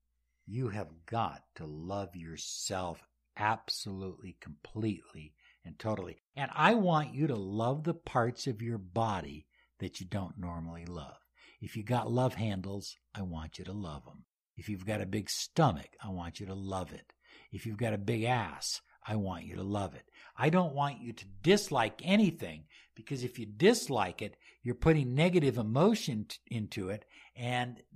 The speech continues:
that is part of that negative cycle that will help you and have you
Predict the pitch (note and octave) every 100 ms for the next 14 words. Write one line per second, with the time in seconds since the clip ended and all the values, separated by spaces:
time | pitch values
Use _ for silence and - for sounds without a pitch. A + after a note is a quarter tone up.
0 | G2 B2+ D3+ G#3 - C#3 - - - B2+
1 | C#3+ D#3 - A2 A#2 B2+ B2+ C#3 C3+ -
2 | E3+ G#3 A3 A#2+ A#2 _ _ - B2 A2
3 | A#2+ - D#3 F3+ F3+ - C3 D#3+ F3+ B2
4 | C#3 A#2+ G#2+ - F#3 G#3+ F#3+ G#2+ F#2 F#2
5 | A#2+ C#3